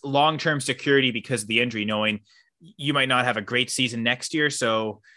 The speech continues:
even if you came back and ha-, and smashed, would it be much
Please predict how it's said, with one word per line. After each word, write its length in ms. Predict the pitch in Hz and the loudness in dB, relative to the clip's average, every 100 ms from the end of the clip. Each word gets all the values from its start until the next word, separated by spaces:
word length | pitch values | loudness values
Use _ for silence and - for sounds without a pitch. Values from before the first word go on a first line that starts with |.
| _ | _
even 160 | 139 147 | -2 0
if 60 | |
you 60 | 120 | -2
came 200 | - 139 | -2 2
back 240 | 127 117 | 2 0
and 120 | 123 113 | -2 -6
ha-, 160 | 123 110 | -8 -8
and 140 | 104 | -6
smashed, 640 | - 135 127 110 - - | -4 0 0 0 -4 -10
would 100 | 120 | -6
it 140 | 113 - | -6 -6
be 160 | 110 | -6
much 480 | 104 110 110 - - | -4 -2 -2 -4 -12